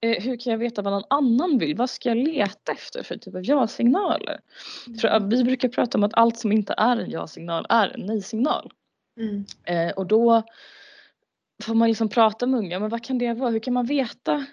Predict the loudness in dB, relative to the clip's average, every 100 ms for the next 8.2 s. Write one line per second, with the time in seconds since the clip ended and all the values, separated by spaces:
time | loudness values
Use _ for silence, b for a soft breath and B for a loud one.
0 | _ _ _ -6 -6 _ -20 -20 -6 0
1 | 0 -2 -2 -2 0 -4 -4 -8 -8 -6
2 | -6 -8 -8 -6 0 0 2 -2 -4 -8
3 | -6 -6 -4 -6 -8 -14 _ -4 -2 -2
4 | -6 -8 -8 -6 -6 -8 -8 -8 -8 -8
5 | -18 _ _ _ _ _ -18 -4 0 2
6 | 2 0 0 -6 -4 -6 -6 -6 -4 -4
7 | -6 -6 -2 -2 -2 -4 -2 -4 -8 -10
8 | -12 -14